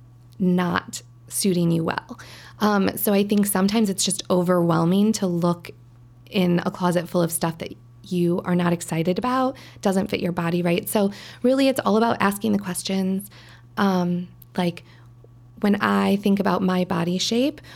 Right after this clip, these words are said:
what is it that I feel the most confident in? What is it that I feel like I kind of wanna hide, or what do I wanna show off?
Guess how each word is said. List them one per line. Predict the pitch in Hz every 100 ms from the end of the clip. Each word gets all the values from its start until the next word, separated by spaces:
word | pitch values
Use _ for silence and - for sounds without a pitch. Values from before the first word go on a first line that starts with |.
| -
what | - 196 190
is | 190 180
it | 180 180 -
that | 185 170 175 -
I | 185
feel | - 180 190
the | -
most | 180 170 -
confident | 247 240 247 247
in? | 247 240 233
What | 196 190
is | 185
it | 185
that | 180 180
I | 180
feel | 180 180
like | 170 170
I | 170
kind | - 175
of | 165 -
wanna | 180 165
hide, | 160 214 208 202 202
or | - 180
what | 175
do | 175
I | 175
wanna | 170 170
show | 170 175 170
off? | 165 175 269